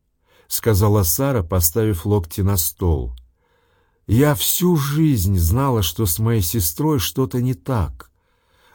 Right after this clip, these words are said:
но мне никто не хотел верить». Она пожала плечами. «Именно поэтому я все время убегаю». Ким хорошо ее понимала,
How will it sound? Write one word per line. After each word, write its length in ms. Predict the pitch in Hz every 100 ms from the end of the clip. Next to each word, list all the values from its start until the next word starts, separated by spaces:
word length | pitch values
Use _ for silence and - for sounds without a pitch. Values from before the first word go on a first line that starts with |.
| -
но 280 | 101 113 110
мне 220 | 113 131
никто 680 | 127 - - 135 135 127 -
не 140 | 101 113
хотел 460 | - 120 131 131
верить». 720 | 113 160 143 76 - - - - _ _ _ _ _ -
Она 260 | 101 110
пожала 400 | 104 110 113 107
плечами. 800 | 85 110 - - 92 76 71 65 - _ _ _ _
«Именно 320 | 120 135 135
поэтому 720 | - 139 147 143 135 131 123 - _
я 180 | 104 120
все 200 | - 127
время 300 | 110 139 139
убегаю». 760 | - 123 135 104 107 82 58 58 - _ _ _ _ _ _ _ _ _ _ _ _
Ким 260 | - 151 147
хорошо 500 | 107 131 123 - 147
ее 220 | 139 135
понимала, 680 | 139 139 139 120 95 78 -